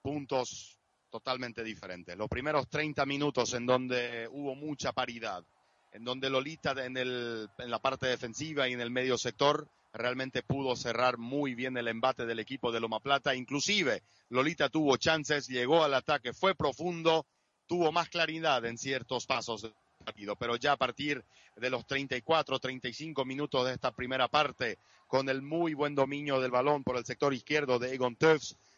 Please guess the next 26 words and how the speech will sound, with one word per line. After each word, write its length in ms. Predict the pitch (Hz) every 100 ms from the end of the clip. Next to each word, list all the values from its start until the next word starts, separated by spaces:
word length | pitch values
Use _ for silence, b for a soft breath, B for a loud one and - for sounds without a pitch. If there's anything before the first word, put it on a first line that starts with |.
| b
por 160 | 127
la 140 | 135 127
claridad 520 | 147 135 139 165 156
que 100 | -
mostró 500 | 127 117 151 156 156 - b 113
el 140 | 127
equipo 340 | 120 160 143
de 60 | 135
Loma 200 | 135 123
Plata 260 | 143 135 131
en 80 |
el 100 | 123
medio 260 | 131 143 127
sector, 340 | 123 120 139
se 140 | 120 127
fue 220 | 160 165
lentamente 640 | 160 190 156 147 160 156
adueñando 720 | 143 139 139 139 170 170 151
del 160 | 151 151
balón 340 | 139 151 147
y 40 | 139
los 200 | 123 135
últimos 420 | 156 139 127 107
diez, 200 | 135 135
doce 260 | 135 135 123
minutos 560 | 123 147 143 135 -